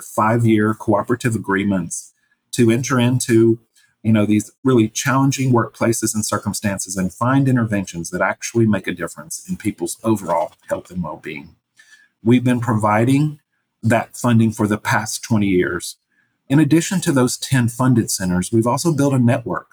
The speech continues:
learning living laboratories around the country that we call the Total Worker Health Affiliates.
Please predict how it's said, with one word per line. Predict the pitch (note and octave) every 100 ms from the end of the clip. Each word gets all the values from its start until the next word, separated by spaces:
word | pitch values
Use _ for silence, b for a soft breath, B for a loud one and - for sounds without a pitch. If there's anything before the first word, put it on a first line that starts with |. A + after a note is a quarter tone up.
| _ _
learning | G#2+ A#2 C3 C3 A#2+
living | A2 A2+ A#2
laboratories | A2+ A2+ A#2+ A#2 - A2 G#2
around | F#2 G2+ G2+ G#2+ A2 - _ _ _
the | A2+ -
country | B2 A2+ F2+ F2+ F2 _ _ _ _
that | - A#2
we | C3
call | - C#3
the | A#2
Total | G#2 - B2+ A#2
Worker | G#2 G#2
Health | A2 -
Affiliates. | A#2 - A2 F2+ E2 - - -